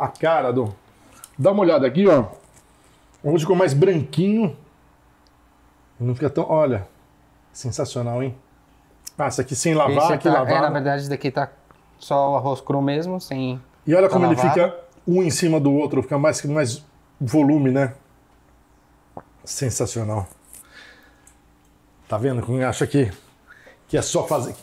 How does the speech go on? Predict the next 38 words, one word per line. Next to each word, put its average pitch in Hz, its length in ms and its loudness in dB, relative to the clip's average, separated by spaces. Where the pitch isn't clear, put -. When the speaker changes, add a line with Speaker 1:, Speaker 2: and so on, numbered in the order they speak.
Speaker 1:
que, - 140 -10
que - 160 -6
fazer 156 280 0
arroz 147 280 2
é 131 80 2
fácil, 156 340 -2
fazer 143 200 -2
arroz 139 180 2
é 143 100 2
tudo 156 160 2
igual. 143 360 0
<laughs> 113 360 -6
Aula. 143 440 2
Caminha 131 340 -2
Sam 156 300 -2
dando 151 260 2
aula 139 300 6
hoje. 127 420 0
Speaker 2:
<laughs> - 280 -20
Bom. 147 320 -6
Speaker 1:
Agora 135 260 0
vamos 151 160 2
Speaker 2:
A 135 40 2
gente 151 100 4
Speaker 1:
colocar 147 140 0
Speaker 2:
pode 147 120 2
colocar 143 400 -2
o, 135 420 -2
Speaker 1:
o 135 140 2
arroz 139 140 2
Speaker 2:
o - 60 0
arroz 139 60 2
Speaker 1:
aqui 127 100 0
Speaker 2:
na 131 60 0
Speaker 1:
dentro. 139 180 2
Speaker 2:
panela, 143 320 -2
Speaker 1:
Tá. 127 140 0
Speaker 2:
isso. - 180 -8